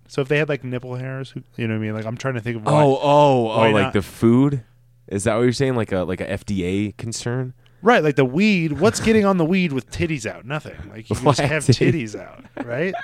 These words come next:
Speaker 2: <laughs>
Speaker 1: You're gonna be a strip
Speaker 2: Squirting
Speaker 1: club.
Speaker 2: everywhere.
Speaker 1: If you're gonna have a strip club that's connected to a dispensary and you're gonna own both of those establishments, why not have, I mean, you can have a naked dude in there too. I don't care.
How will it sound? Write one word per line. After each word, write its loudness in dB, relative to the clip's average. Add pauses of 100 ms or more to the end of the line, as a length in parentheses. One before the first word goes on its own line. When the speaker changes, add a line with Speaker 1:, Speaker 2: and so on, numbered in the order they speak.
(120)
Speaker 2:
<laughs> -20
Speaker 1:
You're 6
gonna 4
be 2
a 4
strip -2
Speaker 2:
Squirting 6
Speaker 1:
club. 2
Speaker 2:
everywhere. 2
Speaker 1:
If -14
you're -2
gonna 2
have 0
a -6
strip -4
club -2
that's -6
connected -6
to 0
a -6
dispensary -4
and -4
you're -4
gonna -4
own 0
both 2
of -10
those -4
establishments, -6 (360)
why 2
not -2 (1120)
have, -4 (380)
I -4
mean, 0
you -4
can 0
have 2
a 0
naked -2
dude 2
in 0
there 2
too. -2
I 0
don't -6
care. -2